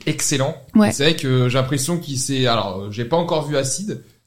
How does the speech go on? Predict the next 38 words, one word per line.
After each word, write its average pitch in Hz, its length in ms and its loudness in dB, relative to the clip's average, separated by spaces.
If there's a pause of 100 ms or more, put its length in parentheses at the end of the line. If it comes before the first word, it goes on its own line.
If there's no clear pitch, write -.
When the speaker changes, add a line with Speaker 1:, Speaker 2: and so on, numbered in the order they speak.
(140)
Speaker 1:
mais 131 80 2
des 127 100 4
retours 156 320 4
que 170 140 6
je 151 100 0
vois, 196 200 4
il 185 100 2
s'est - 160 0
un 151 80 2
peu 143 160 -2
laissé 170 260 2
dépasser 156 460 2
par 139 140 -2
encore 156 260 0
par 147 120 2
les 131 120 0
ambitions, 143 480 -4
par 131 160 -2
un 127 60 -4
second 147 280 -4
film, 165 280 -4
par 139 100 -2
les 123 100 -4
têtes 151 160 -4
d'affiche, 143 340 -4
parce 127 200 -6
que 123 60 0
Speaker 2:
Mm. - 20 4
Speaker 1:
justement, 143 360 0 (400)
La 135 140 2
Nuée 151 220 4
c'était 131 300 -4
entre 127 220 -4
guillemets 147 320 -4
un 131 120 -4
peu 131 100 -6
plus 143 260 -10
intimiste. 151 680 -8